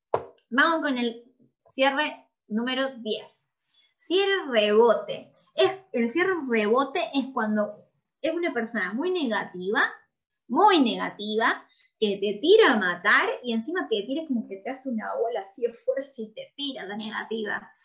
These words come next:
Y vos agarrás esa bola de fuerza negativa y se la devolvés.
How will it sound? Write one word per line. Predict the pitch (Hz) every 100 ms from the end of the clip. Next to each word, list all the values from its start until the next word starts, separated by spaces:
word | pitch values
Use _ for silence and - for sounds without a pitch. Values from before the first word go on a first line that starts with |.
| _ _
Y | 233 269
vos | 403 403 339
agarrás | 277 240 240 330 392 -
esa | 285 - 247
bola | 269 330
de | 285
fuerza | 294 285
negativa | 269 240 233 330
y | 330
se | - 240
la | 226 226
devolvés. | 214 220 233 262